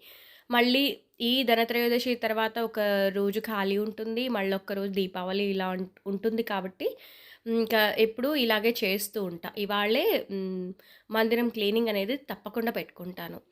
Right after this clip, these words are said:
ఇటు పూజ కూడా చేసుకోవడానికి ఏం బాగుంటుంది కదా, అందుకని. ఇక్కడ ఏమంటే మళ్ళీ, హ్మ్, గుమ్మం ముందు పసుపులు అవి రాసుకొని కడపలు పూజించుకొని ముగ్గు వేస్తున్నాను అనమాట. తొమ్మిది చుక్కలు ఒకటి వచ్చేంత వరకు. ఇంక ఇక్కడ ముగ్గులు అవి వేసేసుకొని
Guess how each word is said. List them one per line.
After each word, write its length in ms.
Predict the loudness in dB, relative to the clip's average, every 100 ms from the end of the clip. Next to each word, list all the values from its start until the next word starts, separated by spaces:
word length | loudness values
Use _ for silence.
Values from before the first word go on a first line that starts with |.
| _ -20 -20 -10
ఇటు 160 | -4 -2
పూజ 240 | 2 2
కూడా 200 | 4 2
చేసుకోవడానికి 580 | 2 0 -2 -2 0 0
ఏం 120 | 0 2
బాగుంటుంది 540 | 2 2 -2 -4 -4
కదా, 220 | -4 -4 -4
అందుకని. 480 | -6 -8 -10 -10 -12 _ -20 -20 -10 -8
ఇక్కడ 220 | 0 4
ఏమంటే 480 | 6 4 0 0 0 2
మళ్ళీ, 380 | 2 2 2 0 -4
హ్మ్, 200 | -6 -2
గుమ్మం 340 | 0 0 0 -2
ముందు 280 | 0 2 0 -2
పసుపులు 460 | -10 -8 -6 -2
అవి 240 | 0 2 2
రాసుకొని 540 | 0 -2 -6 -6 -4 -2
కడపలు 360 | 0 0 0
పూజించుకొని 760 | -2 -2 -2 -4 -6 -8 -6 -6 -8 _ _ -20 -14 -4
ముగ్గు 240 | 0 4
వేస్తున్నాను 520 | 4 4 0 -6 -6
అనమాట. 340 | -6 -8 -10 -4 -2 -2
తొమ్మిది 300 | -2 -2 -2
చుక్కలు 380 | -4 -6 -2 -2
ఒకటి 280 | -2 -4 -6
వచ్చేంత 380 | -6 -6 -6 -4
వరకు. 360 | -6 -6 -4 -6 -6 -14 -20 -20 -10
ఇంక 140 | -6 -4
ఇక్కడ 220 | -2 0
ముగ్గులు 400 | 2 2 2 2
అవి 180 | 4 4
వేసేసుకొని 680 | 4 2 0 -6 -6 0 2